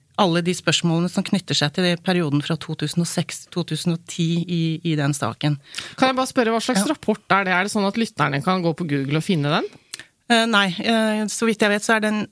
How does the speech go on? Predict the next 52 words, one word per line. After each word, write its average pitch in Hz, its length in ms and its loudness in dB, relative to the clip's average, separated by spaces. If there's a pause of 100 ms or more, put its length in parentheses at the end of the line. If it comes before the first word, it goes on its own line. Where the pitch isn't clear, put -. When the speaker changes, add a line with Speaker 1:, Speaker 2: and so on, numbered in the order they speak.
Speaker 1:
ligger 208 220 2 (100)
den 214 100 0
ikke - 140 -2
ute 165 260 0
på 185 120 0
nett, - 400 -2
men, 208 380 2
Speaker 2:
Nei. 196 260 2 (280)
Speaker 1:
eh, 196 60 -8 (220)
eh, 185 40 -2
journalister 202 680 0
kan 196 180 2
be 170 100 4
om 160 100 0
innsyn 147 360 2
i 143 80 0
den, 180 180 2
og 208 60 2
Speaker 2:
Ja. 180 220 4
Speaker 1:
jeg 175 100 -4
kjenner 180 240 2
ikke 196 140 -2
til 170 160 0
at 170 100 0
noen 156 180 2
ikke 151 160 -2
har - 180 -8
fått - 120 -14
det. 185 140 2 (120)
Speaker 2:
Nei. 226 120 2
Speaker 1:
Som, 175 440 -2 (720)
som, 175 400 2
eh, 165 220 0
som 180 160 0
spør - 320 0
om 160 60 2
det. 180 120 0 (180)
Altså, 185 240 2
Speaker 2:
Mm. 165 80 -4
Speaker 1:
som 156 420 -2
går 160 200 0
til, 151 300 0 (220)
ja, 131 120 0
s-, - 220 -6 (500)
stortingsgruppa 160 560 0
til 165 140 0
Arbeiderpartiet 151 420 0
og 151 100 -4
spør 143 160 2
om 143 100 2
den. 143 140 0 (880)
Men, 220 320 2